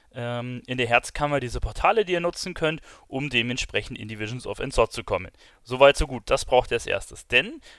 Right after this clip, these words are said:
dieses Mount können wir uns in den Visions erspielen. Und was müssen wir da machen?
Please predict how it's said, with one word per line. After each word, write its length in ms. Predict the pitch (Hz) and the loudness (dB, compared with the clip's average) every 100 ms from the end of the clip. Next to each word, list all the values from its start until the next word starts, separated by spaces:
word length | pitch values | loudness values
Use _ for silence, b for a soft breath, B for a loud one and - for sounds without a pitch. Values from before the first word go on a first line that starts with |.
| B | B
dieses 260 | 156 196 170 | -8 -4 0
Mount 420 | 147 147 190 - | 4 4 2 -4
können 400 | - 151 165 151 | -2 0 -2 -4
wir 240 | 139 151 | -2 0
uns 340 | 127 160 160 - | 0 -4 -6 -10
in 180 | - 139 | -6 -2
den 200 | 139 131 | -2 -2
Visions 300 | 127 147 - | -2 -2 -2
erspielen. 500 | 120 - 131 110 107 | -2 -2 -2 -2 -4
Und 160 | 117 | -4
was 160 | 127 - | -2 -2
müssen 160 | 185 | -4
wir 60 | 139 | -2
da 80 | 123 | -2
machen? 340 | 120 - 220 | -2 -4 -8